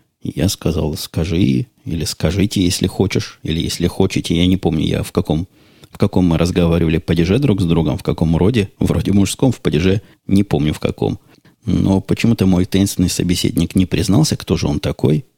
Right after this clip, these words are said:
а строго так спросил: «Скажите, пожалуйста, почему вы до сих пор не вернулись в Россию?» Вот так вот с места в карьер. Сначала:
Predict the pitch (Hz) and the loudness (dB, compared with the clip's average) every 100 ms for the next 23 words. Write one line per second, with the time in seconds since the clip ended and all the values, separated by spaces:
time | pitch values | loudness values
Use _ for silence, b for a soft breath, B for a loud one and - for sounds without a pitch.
0 | _ - - - 107 135 110 98 - - | _ -8 -8 -4 2 4 4 2 -2 -2
1 | 98 - 90 90 - 107 95 - - 82 | -2 0 -2 -2 -2 0 0 -2 -2 -2
2 | 73 - - 90 b b _ - 127 117 | -2 -6 -8 -10 b b _ 0 4 4
3 | 95 - 98 107 101 92 90 92 90 - | 2 0 0 2 2 2 4 2 0 0
4 | 101 92 - - 101 _ _ _ _ _ | 0 0 -2 -8 -12 _ _ _ _ _
5 | _ 87 87 85 - - - - - - | _ -8 -4 -2 -2 -4 -6 -6 -8 -8
6 | - 101 - 73 - - 82 110 165 - | 0 0 2 -6 -4 -2 2 2 0 0
7 | 85 78 87 82 | -2 0 0 0